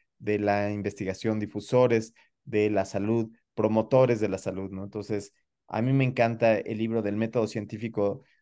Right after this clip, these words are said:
de, del doctor, este, eh, ay, se me acaba de ir el nombre, de Trifón de la Sierra, en donde dice que salud, salud y felicidad son lo mismo. Y entonces que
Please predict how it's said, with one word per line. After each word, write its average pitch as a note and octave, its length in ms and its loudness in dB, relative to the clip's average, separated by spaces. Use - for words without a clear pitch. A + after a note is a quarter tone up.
de, G#2 460 2
del G2+ 240 -2
doctor, G#2 580 0
este, G2+ 880 -2
eh, G2+ 680 -2
ay, G#2+ 400 -2
se F#2+ 140 -12
me F#2+ 60 -10
acaba G2 180 -6
de G2 80 -6
ir G2 60 -4
el G2 80 -6
nombre, G2+ 240 -4
de G2+ 140 0
Trifón A2+ 420 0
de A#2 80 4
la G#2+ 80 2
Sierra, A2+ 440 2
en A#2 140 -4
donde A#2+ 260 2
dice C#3+ 460 -2
que A2+ 280 4
salud, D3 640 4
salud D3 600 0
y C#3+ 520 2
felicidad B2+ 640 2
son B2+ 180 0
lo B2 60 0
mismo. C3+ 420 -4
Y C3 100 -2
entonces C#3 520 2
que A#2+ 300 0